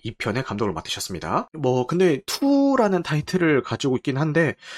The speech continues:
어, 전작이랑 뭐 이렇게 이어지거나 그런 거는 없는 것 같고요. 완전 이제 새로운 인물들이 이제 등장을 해서 이렇게 주연이 되는 것 같습니다. 그리고 다니엘 헤니 배우가 나와요.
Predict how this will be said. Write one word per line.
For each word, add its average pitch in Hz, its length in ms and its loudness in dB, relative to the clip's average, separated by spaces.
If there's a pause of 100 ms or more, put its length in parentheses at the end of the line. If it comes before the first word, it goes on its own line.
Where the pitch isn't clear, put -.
(340)
어, - 60 2
전작이랑 190 640 2
뭐 127 140 6
이렇게 123 240 0
이어지거나 156 800 2
그런 135 260 0
거는 156 260 2
없는 127 240 0
것 165 100 0
같고요. 160 300 2
완전 131 440 2
이제 113 180 0
새로운 208 380 0
인물들이 117 1120 0
이제 - 160 -10
등장을 104 440 -6
해서 117 300 -2
이렇게 104 480 -8
주연이 104 480 -8
되는 98 220 -12
것 85 80 -8
같습니다. 82 520 -8
그리고 - 300 0
다니엘 196 360 0
헤니 214 420 2
배우가 92 320 -4
나와요. 92 480 -2